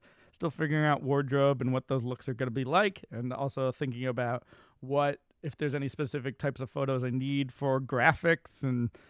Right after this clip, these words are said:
just blocking it all out. It's all still a mush in my head, but, uh, that, that'll be continuing my goal for next week is to try and solidify that more,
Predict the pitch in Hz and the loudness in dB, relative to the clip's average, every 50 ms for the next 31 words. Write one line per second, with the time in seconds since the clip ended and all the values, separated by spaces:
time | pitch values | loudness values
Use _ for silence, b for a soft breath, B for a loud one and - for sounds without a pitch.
0 | b b b b b - - 381 - _ - 240 240 240 - - 220 190 170 160 | b b b b b -8 -8 -8 -4 _ 6 6 8 6 6 4 2 2 4 6
1 | 151 147 139 127 123 127 175 165 - 262 262 269 262 254 254 - 220 - - - | 6 6 4 4 2 2 2 6 8 10 12 12 12 10 8 4 0 -2 2 4
2 | 233 226 202 175 175 180 180 - - - 160 151 147 143 135 131 120 127 135 120 | 6 6 6 6 8 8 8 8 6 4 2 4 4 4 2 2 2 0 -2 -2
3 | 113 120 131 143 151 147 147 147 143 - 165 165 175 - 180 190 208 220 190 190 | -4 -2 0 2 4 4 4 2 2 2 2 0 0 2 4 4 4 4 4 0
4 | 202 - 208 175 165 - 190 185 180 180 175 170 160 156 147 147 147 143 139 - | 0 0 0 0 0 0 2 2 2 2 2 4 2 2 4 4 2 2 2 0
5 | 139 135 135 135 - - - 135 123 - 135 113 - - - - - 131 131 131 | 0 0 0 -2 -4 -6 -8 -8 -6 -6 -8 -10 -10 -12 -10 -6 -4 -2 -2 -2
6 | 131 127 120 120 - - 139 135 139 135 131 - - 131 131 120 127 131 143 190 | -2 -4 -4 -6 -8 -8 -4 -4 -2 -4 -4 -2 -2 -2 0 0 0 0 0 2
7 | 190 214 214 202 196 | 4 4 6 4 4